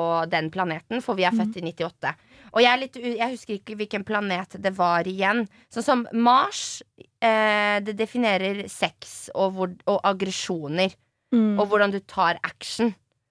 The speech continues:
Speaker 1: Det er liksom planeten Mars. Og der
Speaker 2: Mm.
Speaker 1: er jeg også Aries, da.
Speaker 2: Ja.
Speaker 1: Eh, og så, men i forhold til den planeten som jeg snakket om, som, eh, styrer en hel generasjon.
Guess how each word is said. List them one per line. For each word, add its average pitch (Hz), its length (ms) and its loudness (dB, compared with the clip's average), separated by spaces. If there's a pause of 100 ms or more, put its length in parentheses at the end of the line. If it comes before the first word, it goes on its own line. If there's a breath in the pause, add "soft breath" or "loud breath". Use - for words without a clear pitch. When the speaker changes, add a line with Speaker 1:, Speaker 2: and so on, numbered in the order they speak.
(140)
Speaker 1:
Det 220 160 2
er 208 120 4
liksom 190 200 -6
planeten 175 500 -6
Mars. 165 400 -4
Og 196 140 -2
der 208 160 2
Speaker 2:
Mm. - 80 4
Speaker 1:
er 180 40 4
jeg 175 200 2
også - 260 -8
Aries, 139 400 -8
da. 151 120 -4 (340)
Speaker 2:
Ja. 190 320 -4
Speaker 1:
Eh, 170 680 0 (360 loud breath)
og 214 140 0
så, 214 260 0
men 226 320 2
i 220 200 -6
forhold 202 460 -2
til 190 280 -4 (120)
den 196 220 0
planeten 185 400 -2
som 190 120 -6
jeg 180 120 -2
snakket - 400 -6
om, 180 240 2
som, 180 500 0
eh, 170 460 0 (180)
styrer 185 440 -2
en 202 100 -2
hel 180 340 0
generasjon. 202 840 0